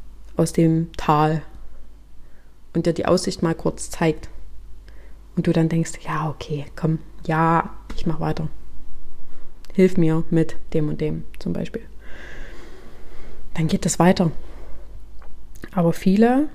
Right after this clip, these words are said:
sind mit sich selber, mit dem, was sie wollen,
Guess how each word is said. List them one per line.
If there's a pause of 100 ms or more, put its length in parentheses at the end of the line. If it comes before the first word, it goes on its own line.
(120)
sind
mit
sich
selber, (1080)
mit
dem,
was
sie
wollen,